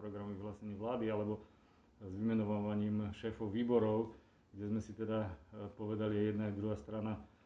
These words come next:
veci, ktoré, ktoré, mm, si myslím, že normálne by ani v parlamente nemali odznievať, že už, už to išlo do bulváru. No a čo mne, čo ma tak nejak, e, oslovilo v tomto parlamente,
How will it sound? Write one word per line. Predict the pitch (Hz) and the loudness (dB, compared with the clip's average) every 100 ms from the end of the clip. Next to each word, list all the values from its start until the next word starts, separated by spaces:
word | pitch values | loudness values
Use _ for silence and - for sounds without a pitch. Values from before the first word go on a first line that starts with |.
| - _ 101 | -20 _ -4
veci, | 110 110 | -2 -2
ktoré, | 101 113 110 107 92 - - | -6 -2 0 0 -4 -12 -12
ktoré, | 107 104 | -6 -4
mm, | 98 95 110 113 110 104 92 _ _ _ _ | -6 -10 -16 -14 -12 -12 -16 _ _ _ _
si | 113 | -6
myslím, | 107 107 98 | -4 -4 -6
že | 101 | -2
normálne | 104 113 107 95 | 0 2 2 0
by | 92 | -2
ani | 92 92 | -2 -4
v | - | -6
parlamente | 95 92 92 90 90 | -10 -8 -6 -8 -8
nemali | 98 95 87 | -6 -6 -6
odznievať, | 90 90 85 85 80 | -6 -6 -6 -8 -10
že | 85 - - - - _ | -14 -16 -20 -20 -20 _
už, | 95 - - | -20 -20 -20
už | 98 - - | -20 -20 -14
to | 95 | -12
išlo | 92 95 | -10 -6
do | 95 | -2
bulváru. | 107 104 101 101 120 120 - - - - - _ _ 98 | 0 2 0 0 -2 -4 -18 -20 -20 -20 -20 _ _ -10
No | |
a | 101 | -6
čo | 139 | 0
mne, | 143 147 127 107 85 - - - - - | 2 4 2 -2 -8 -18 -20 -20 -20 -10
čo | |
ma | 127 | -6
tak | 127 117 | -4 0
nejak, | 120 123 113 | 2 0 0
e, | 110 110 104 101 - | 0 0 -2 -6 -10
oslovilo | 127 - 123 113 110 110 120 - - - - _ - | -10 -4 0 2 2 2 0 -4 -20 -20 -20 _ -12
v | |
tomto | - 113 117 | -8 -4 -4
parlamente, | 107 107 113 113 113 110 113 113 | -2 0 2 2 0 2 4 2